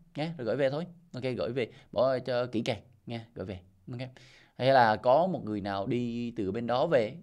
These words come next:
đúng không? Đi du lịch về thì có thể cầm về cho bạn một cách rất là dễ dàng, đơn giản thế thôi. Ok, thì đó, đây là cái ví. Đây là nó, nó, nó rất là dễ sử dụng.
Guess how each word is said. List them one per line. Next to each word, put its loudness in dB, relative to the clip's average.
đúng -4
không? -2
Đi -2
du 0
lịch 0
về -2
thì -10
có -14
thể -12
cầm -8
về -8
cho -12
bạn -12
một -14
cách -18
rất -18
là -12
dễ -12
dàng, -16
đơn -12
giản -14
thế -12
thôi. -14
Ok, -8
thì -8
đó, 0
đây 10
là 4
cái -6
ví. -2
Đây 2
là 2
nó, 0
nó, 0
nó 2
rất -4
là -2
dễ -2
sử -6
dụng. -4